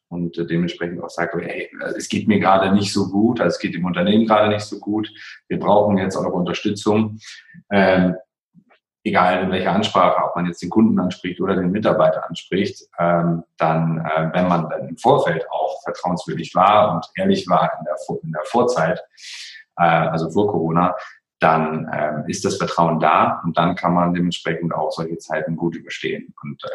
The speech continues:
das ist so mein, mein Learning aus dieser ganzen Zeit natürlich und bestätigt unsere Arbeit, ähm, noch mehr. Und das, ähm,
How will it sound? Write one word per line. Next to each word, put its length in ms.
das 160
ist 140
so 200
mein, 340
mein 260
Learning 320
aus 180
dieser 140
ganzen 320
Zeit 260
natürlich 580
und 200
bestätigt 640
unsere 320
Arbeit, 520
ähm, 340
noch 180
mehr. 540
Und 280
das, 360
ähm, 460